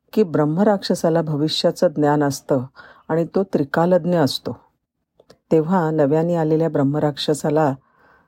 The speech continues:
आधीचा ब्रह्मराक्षस म्हणाला, "अरे, अरे, तू त्या फांदीवर बसू नकोस, मी ती फांदी वामन पंडितासाठी ठेवली आहे." "असं का?" तो म्हणाला आणि दुसरीकडे गेला.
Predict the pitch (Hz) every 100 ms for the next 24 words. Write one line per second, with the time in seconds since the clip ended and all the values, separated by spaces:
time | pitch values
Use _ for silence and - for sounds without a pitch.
0 | _ _ _ _ _ _ - 247 151 185
1 | 196 175 147 139 135 135 143 139 135 131
2 | 135 190 - _ _ _ - _ - 247
3 | 262 302 269 _ _ _ - 214 240 -
4 | 180 170 202 254 220 196 277 294 269 -
5 | 180 - - _ _ _ _ - 170 196
6 | 226 262 - 156 147 147 208 190 147 160
7 | 233 240 247 262 262 262 269 262 254 226
8 | 190 160 147 156 _ _ _ _ _ _
9 | _ _ _ _ _ _ - 214 - 180
10 | - 214 247 _ _ _ _ _ - 180
11 | 180 160 160 185 180 226 214 - 143 135
12 | 131 123 123